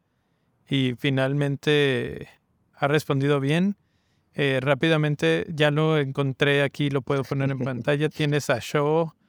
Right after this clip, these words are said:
Speaker 2: Sí.
Speaker 1: con cero puntos,
Speaker 2: Ujú.
Speaker 1: pero tienes a Nketiah con trece, que compensa muy bien, a Saka con nueve puntos, a Rashford con siete puntos y obviamente Haaland que hizo diecisiete, pero que,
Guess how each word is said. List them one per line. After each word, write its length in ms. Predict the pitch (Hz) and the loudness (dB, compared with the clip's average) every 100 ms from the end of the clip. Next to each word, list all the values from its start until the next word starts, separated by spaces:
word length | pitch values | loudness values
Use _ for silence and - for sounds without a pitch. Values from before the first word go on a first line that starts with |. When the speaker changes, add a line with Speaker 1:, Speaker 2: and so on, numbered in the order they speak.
| _ | _
Speaker 2:
Sí. 260 | - - 85 | -16 -10 -6
Speaker 1:
con 160 | 139 131 | -4 -2
cero 280 | 165 147 143 | 0 -2 -2
puntos, 760 | 165 180 - 202 220 - - - | -4 -2 0 0 0 -8 -16 -10
Speaker 2:
Ujú. 300 | 104 92 95 | -6 -4 -2
Speaker 1:
pero 380 | 156 151 175 180 | -2 0 0 -2
tienes 600 | - 160 160 160 175 - | -2 -2 -2 -2 -2 -2
a 240 | 147 135 151 | -2 0 -4
Nketiah 440 | 139 135 135 156 | -4 -6 -4 -2
con 180 | 170 156 | -2 -2
trece, 460 | 170 160 139 202 | 0 0 0 -4
que 200 | 196 143 | -4 -6
compensa 460 | - 127 143 127 131 | -6 -6 -4 -4 -4
muy 140 | 131 | -6
bien, 260 | 131 156 190 | -2 0 0
a 120 | - | -2
Saka 340 | - 113 - 147 | -6 -8 -6 -6
con 240 | 135 123 | -6 -2
nueve 280 | 160 196 156 | 0 0 -2
puntos, 600 | - 170 160 185 185 147 | -4 -6 -4 -2 -2 -2
a 160 | 139 | -6
Rashford 480 | 135 143 131 - 139 | -4 -4 -4 -6 -6
con 400 | - 135 123 117 | -6 -6 -6 -8
siete 560 | - - 156 160 180 165 | -10 -8 -2 0 0 -4
puntos 580 | - 165 151 175 175 - _ _ _ - | -4 -8 -2 0 0 -6 _ _ _ 0
y 120 | 151 | 4
obviamente 500 | 143 147 143 135 139 | 4 4 0 -2 -2
Haaland 360 | 143 139 143 135 | -2 -2 -4 -4
que 100 | 147 | -4
hizo 240 | 123 147 | -2 -2
diecisiete, 720 | 135 117 - 139 131 - 147 | -2 -4 -4 -4 -2 0 0
pero 320 | 131 143 127 120 | 0 -2 -2 -2
que, 280 | 135 127 | -4 -4